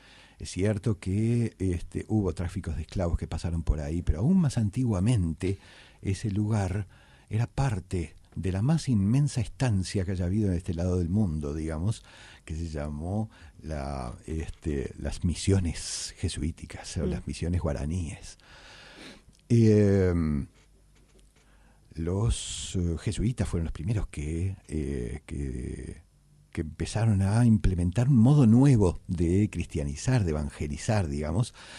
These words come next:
Speaker 1: que no tenía que ver, digamos, con la brutalidad que hasta entonces se había, se había,
Speaker 2: Sí.
Speaker 1: este, implementado y que aplastó pueblos enteros.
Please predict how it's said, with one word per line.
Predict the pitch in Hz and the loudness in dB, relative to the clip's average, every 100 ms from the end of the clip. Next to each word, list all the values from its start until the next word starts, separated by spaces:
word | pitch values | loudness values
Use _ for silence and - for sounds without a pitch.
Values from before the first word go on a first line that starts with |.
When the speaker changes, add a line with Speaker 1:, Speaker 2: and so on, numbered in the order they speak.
| - | -12
Speaker 1:
que | - 85 | -4 -2
no | 82 | 0
tenía | 117 107 | 2 2
que | 78 | 0
ver, | 82 107 | 0 0
digamos, | 87 85 87 | 0 0 -2
con | - | -2
la | 76 | -4
brutalidad | 80 85 - 85 80 87 104 | -2 -2 -2 0 0 0 0
que | 90 | -2
hasta | - | -4
entonces | 73 82 78 85 | -4 -2 -2 -4
se | - | -4
había, | 69 73 69 62 58 82 _ | -2 -2 0 -2 -6 -12 _
se | - 80 | -12 -10
había, | 78 73 69 69 78 | -6 -6 -6 -6 -6
Speaker 2:
Sí. | 180 78 | -6 -6
Speaker 1:
este, | - - - | -8 -8 -6
implementado | 87 80 71 113 | -4 -4 -2 0
y | 160 | 2
que | |
aplastó | - 73 - 82 | 0 -4 -6 -4
pueblos | - 82 78 65 | 0 0 0 -4
enteros. | - - 110 80 - | -8 -4 -2 -2 -6